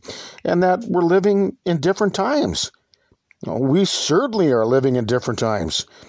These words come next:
Times of great spiritual wickedness and rebellion against God. Times of great spiritual disobedience,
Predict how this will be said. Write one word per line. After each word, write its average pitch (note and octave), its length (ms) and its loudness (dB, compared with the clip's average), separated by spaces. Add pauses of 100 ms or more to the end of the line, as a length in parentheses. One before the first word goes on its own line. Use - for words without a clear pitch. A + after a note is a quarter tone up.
(400)
Times D#3 320 -2
of A#2 140 2
great D3+ 340 2
spiritual D3 720 0
wickedness B2 720 0 (380)
and A#2 200 0
rebellion A#2+ 540 2
against G#2+ 320 -2
God. G#2+ 380 0 (320)
Times F3 320 0
of D3 160 0
great C#3+ 420 2
spiritual F#3 640 2
disobedience, C#3+ 1200 0